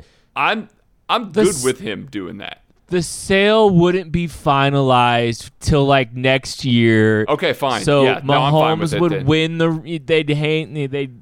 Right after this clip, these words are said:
Speaker 2: hoist the trophy, all that good stuff. It'd be
Speaker 1: Yeah,
Speaker 2: fine.
Speaker 1: no, I'm, I'm fine with it then. I just want Clark to hoist his dad's trophy once.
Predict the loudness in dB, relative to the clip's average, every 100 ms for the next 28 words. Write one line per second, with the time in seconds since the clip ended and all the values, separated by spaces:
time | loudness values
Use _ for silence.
0 | -6 0 0 0 -6 -4 0 2 0 -2
1 | -2 2 2 0 -4 -4 -8 -8 -16 -16
2 | -18 _ -10 -4 -2 -2 -2 -2 -2 -2
3 | -4 -4 _ _ -4 -4 -2 -4 -2 -2
4 | -2 -4 -6 -8 -6 -6 -4 -4 -6 -8
5 | -8 -6 -6 -6 -6 -8 -8 -8 -12 -8
6 | -6 -6 -8 -10 -10 -10 -16 -14 -16 -18
7 | -20